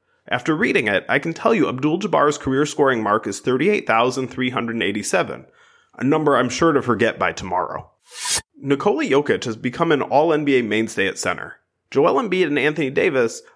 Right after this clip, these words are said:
are likely all N B A player, N B A players when healthy, which isn't always. Often it feels like one spot is left for Rudy Gobert or Karl Anthony Towns. In fact, Gobert or Towns, but never both, have made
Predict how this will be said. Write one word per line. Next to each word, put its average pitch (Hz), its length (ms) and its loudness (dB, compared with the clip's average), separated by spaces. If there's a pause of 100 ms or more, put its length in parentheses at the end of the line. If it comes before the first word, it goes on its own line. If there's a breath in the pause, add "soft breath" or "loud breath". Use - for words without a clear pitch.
are 190 140 2
likely 202 420 0
all 127 140 4
N 123 140 0
B 120 100 -2
A - 20 -2
player, 117 360 0 (100)
N 135 160 2
B 123 160 6
A 110 40 2
players 117 360 0
when 95 100 -4
healthy, 107 540 0 (180 loud breath)
which - 220 0
isn't 170 320 2
always. - 460 -4 (260 soft breath)
Often 254 320 2
it 214 120 0
feels 202 200 2
like 170 160 4
one 131 400 2
spot - 520 -6
is 107 120 -6
left 113 220 2
for 113 140 0
Rudy 123 200 0
Gobert 113 420 2 (180)
or 139 320 4
Karl 104 340 2
Anthony 101 300 -6
Towns. - 580 -6 (340 soft breath)
In 139 140 -2
fact, 190 420 2
Gobert 147 440 2
or 156 160 4
Towns, 104 440 -2
but 101 200 -10
never 123 260 0
both, 165 420 0 (260 soft breath)
have 117 180 -4
made 139 360 2